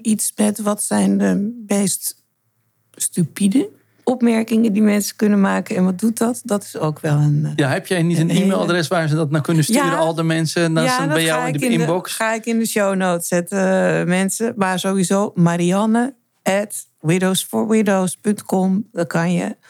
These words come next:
Speaker 1: dat naartoe sturen. Dan, eh,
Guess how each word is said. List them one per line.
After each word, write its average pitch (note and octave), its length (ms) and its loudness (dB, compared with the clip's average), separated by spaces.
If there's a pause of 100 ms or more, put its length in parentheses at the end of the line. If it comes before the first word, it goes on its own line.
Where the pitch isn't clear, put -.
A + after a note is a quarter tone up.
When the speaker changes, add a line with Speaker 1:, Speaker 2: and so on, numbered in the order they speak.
(240)
Speaker 1:
dat E3+ 260 -4
naartoe D#3+ 340 -2
sturen. D3+ 520 -4 (480)
Dan, D#3+ 380 4
eh, E3 160 4